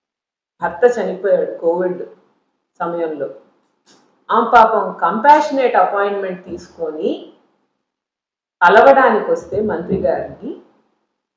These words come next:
ఇతను ఆ అమ్మాయి దగ్గర నుంచి డబ్బులు వసూలు చేస్తాడా, డబ్బులు తీసుకుంటాడా, ఏదో ఒక రకంగా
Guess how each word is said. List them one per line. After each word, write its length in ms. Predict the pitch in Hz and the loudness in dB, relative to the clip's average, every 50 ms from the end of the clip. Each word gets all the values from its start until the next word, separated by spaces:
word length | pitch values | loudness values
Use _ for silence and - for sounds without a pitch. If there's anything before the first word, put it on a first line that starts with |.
| _ _ _ _ _ _ _ _ _ _ _ _ _ - | _ _ _ _ _ _ _ _ _ _ _ _ _ -4
ఇతను 520 | 214 214 240 226 226 240 320 403 554 - - - - _ _ _ _ _ _ _ _ _ _ _ _ _ _ - | 2 4 4 4 4 2 0 -2 -4 -6 -10 -14 -20 _ _ _ _ _ _ _ _ _ _ _ _ _ _ 2
ఆ 160 | 190 196 196 196 | 4 4 4 4
అమ్మాయి 360 | 196 220 233 254 262 240 226 | 2 0 2 2 4 4 2
దగ్గర 360 | 208 190 196 190 185 190 185 | 2 0 -2 -2 0 -2 -2
నుంచి 280 | 180 185 185 - - 208 | -2 -4 -8 -8 -6 -4
డబ్బులు 480 | 180 165 160 196 202 208 185 165 - - - _ - | -4 -2 -2 -2 -4 -4 -6 -8 -10 -16 -18 _ -18
వసూలు 300 | - - - 143 135 131 | -18 -16 -18 -18 -18 -18
చేస్తాడా, 460 | 131 - _ _ _ 143 139 135 127 _ _ _ _ _ _ _ _ _ _ _ _ _ _ _ - 190 | -18 -20 _ _ _ _ -20 -20 -20 _ _ _ _ _ _ _ _ _ _ _ _ _ _ _ 0 2
డబ్బులు 300 | 185 185 - 247 262 233 | 2 2 2 2 -2 -2
తీసుకుంటాడా, 640 | 220 196 - - - - 151 - - 135 135 - - - _ _ _ _ _ _ _ _ _ _ _ - | -4 -6 -8 -10 -16 -18 -18 -16 -14 -14 -14 -16 -18 -20 _ _ _ _ _ _ _ _ _ _ _ 0
ఏదో 200 | 190 202 208 233 | 2 4 6 6
ఒక 140 | 247 240 240 | 6 6 4
రకంగా 720 | 226 214 208 208 214 214 214 214 233 240 240 - - - | 4 2 2 0 0 -2 0 0 0 0 0 -2 -8 -4